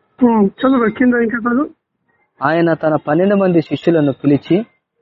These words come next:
Speaker 2: "ఇదిగో యెరూషలేమునకు వెళ్ళుచున్నాము, మనుష్య కుమారుని గూర్చి ప్రవక్తల చేత రాయబడిన మాటలన్నీ నెరవేర్చబడును."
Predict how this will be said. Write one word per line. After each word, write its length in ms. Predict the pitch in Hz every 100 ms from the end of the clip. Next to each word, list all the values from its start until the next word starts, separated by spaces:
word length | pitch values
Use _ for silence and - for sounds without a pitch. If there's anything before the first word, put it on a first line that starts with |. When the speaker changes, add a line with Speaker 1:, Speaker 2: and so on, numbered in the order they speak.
| _ -
Speaker 2:
"ఇదిగో 380 | 139 156 160 185
యెరూషలేమునకు 840 | 147 165 - 196 185 170 160 -
వెళ్ళుచున్నాము, 720 | 143 139 143 - 135 123 117 110 - _ _ _ _ _ _ _ _ 127
మనుష్య 320 | 160 196 214
కుమారుని 480 | - 165 156 147 139
గూర్చి 480 | 139 - 139 139 156 _
ప్రవక్తల 460 | 135 151 175 190 175
చేత 340 | 151 143 131 127 127 - _ _ _
రాయబడిన 680 | 135 151 165 160 151 139 127 - _ _ _ - _ _ _ _ _
మాటలన్నీ 760 | 135 143 160 165 147 180 196 170
నెరవేర్చబడును." 840 | 139 156 160 160 139 131 127 110